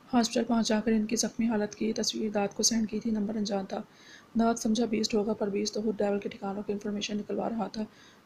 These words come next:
दाद के साथ साथ बीस्ट भी हैरान था, आखिर किसने मदद की। दाद को बहुत दुख हुआ था, अभी तो खुशियाँ आई थी इनकी ज़िंदगी में और अचानक अब उन्होंने डेरा डाल लिया। कितनी मुश्किल से अपने आप पर control किया था, मगर जैसे ही बीस्ट आया, दाद का जब्त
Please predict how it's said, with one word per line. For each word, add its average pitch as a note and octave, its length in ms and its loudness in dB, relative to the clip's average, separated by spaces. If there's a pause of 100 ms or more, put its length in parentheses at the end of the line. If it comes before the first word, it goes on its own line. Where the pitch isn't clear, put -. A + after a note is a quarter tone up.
दाद G3+ 220 2
के A3+ 100 -6
साथ G#3 180 0
साथ G#3 200 -2
बीस्ट G3+ 300 -2
भी G#3 100 0
हैरान G3+ 280 0
था, G3 120 -2
आखिर G3+ 140 -8
किसने G#3 280 -4
मदद G3 240 -4
की। G3+ 160 -10 (560)
दाद A3+ 240 2
को A#3+ 60 0
बहुत A3 200 2
दुख A3 220 2
हुआ G#3+ 120 2
था, G#3+ 120 -2
अभी G#3+ 140 0
तो A3 80 0
खुशियाँ G#3+ 320 -2
आई G#3 80 -2
थी G#3 120 -6
इनकी G#3 180 -2
ज़िंदगी G3+ 320 -4
में G#3 100 -4
और G3+ 60 -2
अचानक G3 380 -6
अब F#3+ 100 -10
उन्होंने G3+ 160 -4
डेरा F#3+ 240 -2
डाल F#3+ 200 -8
लिया। F#3+ 200 -8 (520)
कितनी A3 220 0
मुश्किल G#3+ 240 0
से G#3+ 100 -2
अपने G#3+ 160 -4
आप G3+ 160 -4
पर - 100 -6
control G#3 340 -4
किया G3+ 200 -4
था, G#3+ 140 -10
मगर G#3 180 2
जैसे G3 320 0
ही G3+ 100 0
बीस्ट G3+ 260 -2
आया, G3+ 160 2
दाद F#3+ 220 -4
का G#3+ 120 -10
जब्त G#3 280 -8